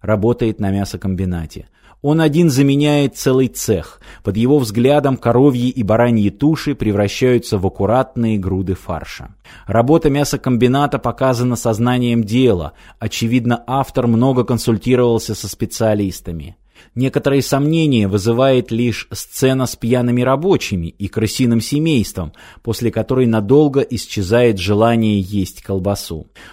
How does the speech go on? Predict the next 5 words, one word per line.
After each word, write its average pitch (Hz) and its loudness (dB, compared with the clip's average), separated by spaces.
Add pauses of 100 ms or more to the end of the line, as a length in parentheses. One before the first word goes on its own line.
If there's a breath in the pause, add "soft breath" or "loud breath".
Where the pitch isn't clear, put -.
Впрочем, 170 2
сцена 160 0
в - -8
чем-то 139 -2
оправдана, 92 -2